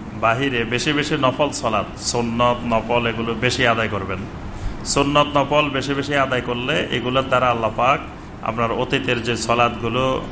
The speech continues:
বাদ গেছে, এগুলো আল্লাহ পাক, আহ,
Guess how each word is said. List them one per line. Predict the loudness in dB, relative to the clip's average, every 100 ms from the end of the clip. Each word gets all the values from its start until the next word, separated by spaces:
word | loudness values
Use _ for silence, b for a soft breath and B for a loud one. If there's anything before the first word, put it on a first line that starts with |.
| -10 -10 -8 0
বাদ | 2 2 -2
গেছে, | -4 -2 -4 -6 -12 -14 -14 -8 -2
এগুলো | 0 2 2
আল্লাহ | 2 2 0
পাক, | 2 0
আহ, | 0 -12 -12 -12 -12 -10 -6